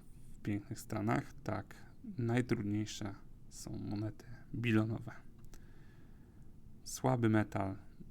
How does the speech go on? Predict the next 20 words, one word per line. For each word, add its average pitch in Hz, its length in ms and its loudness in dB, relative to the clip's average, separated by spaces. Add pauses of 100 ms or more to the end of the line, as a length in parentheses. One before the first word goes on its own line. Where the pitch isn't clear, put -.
(360)
naturalnie 107 760 4 (720)
zużyty 113 500 6
w 107 80 -4
obiegu, 107 460 0 (1120)
dziś 113 300 2
skutkuje - 480 -2
tym, 123 400 0
iż - 300 -6 (120)
o 101 240 -4 (220)
egzemplarze 107 640 0
w - 60 -12
stanach 101 400 -8 (120)
drugich, 107 800 0 (880)
a 107 200 -4
tym 104 240 -4
bardziej 101 340 -2
pierwszych, 113 460 0
jest 101 220 -6 (100)
bardzo 101 300 0
ciężko. - 380 -10